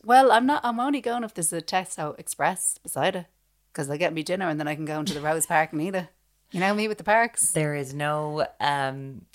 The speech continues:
Speaker 2: guarantee of Lily Allen being there, but
Speaker 1: Uh,
Speaker 2: Mary Kennedy.
Speaker 1: Mary Kennedy's
Speaker 2: You
Speaker 1: from
Speaker 2: would
Speaker 1: our
Speaker 2: care.
Speaker 1: Farnham.
Speaker 2: Yeah, but she's a judge at the Rose of Tralee.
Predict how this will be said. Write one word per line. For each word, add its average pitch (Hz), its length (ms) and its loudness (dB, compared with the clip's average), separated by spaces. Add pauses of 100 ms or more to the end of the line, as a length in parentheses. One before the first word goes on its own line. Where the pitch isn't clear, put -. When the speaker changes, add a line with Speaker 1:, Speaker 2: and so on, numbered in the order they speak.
(180)
Speaker 2:
guarantee 135 380 2
of 127 100 -4
Lily 127 220 -2
Allen 123 180 2
being 139 220 -2
there, 143 160 4
but 160 720 4 (580)
Speaker 1:
Uh, 214 540 -6 (540)
Speaker 2:
Mary 117 200 0
Kennedy. 87 300 -14 (1200)
Speaker 1:
Mary 466 120 6
Kennedy's 466 420 -4
Speaker 2:
You 254 60 0
Speaker 1:
from 226 100 2
Speaker 2:
would 220 60 2
Speaker 1:
our 202 60 4
Speaker 2:
care. 247 200 0
Speaker 1:
Farnham. 233 320 -6 (640)
Speaker 2:
Yeah, 240 260 -4
but 285 200 -10
she's 285 260 -4
a 302 80 -4
judge 277 420 4
at 269 100 0
the 247 100 -2
Rose 262 240 2
of 240 80 -8
Tralee. 240 460 0